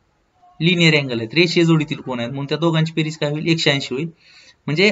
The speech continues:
अशी पण आपल्याला एकशे ऐंशी सांगता येईल आणि हे पण एकशे ऐंशी सांगता येईल, आणि मग आपल्याला ते उदाहरण सोडवता येईल.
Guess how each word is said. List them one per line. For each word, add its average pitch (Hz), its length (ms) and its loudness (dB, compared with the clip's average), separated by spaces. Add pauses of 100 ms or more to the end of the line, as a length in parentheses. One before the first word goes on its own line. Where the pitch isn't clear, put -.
अशी 156 160 0
पण 185 140 -2
आपल्याला 180 260 -2
एकशे 165 220 -2
ऐंशी 156 200 -4
सांगता 147 260 -4
येईल 151 120 -6
आणि 147 200 -8 (120)
हे 143 80 -6
पण 151 400 -6
एकशे 156 240 -4
ऐंशी 131 180 -6
सांगता 127 280 -8
येईल, 156 200 -4
आणि - 360 -12
मग 143 60 -2
आपल्याला 143 240 -4
ते 147 40 -2
उदाहरण 139 280 -2
सोडवता 127 340 -4
येईल. - 160 -16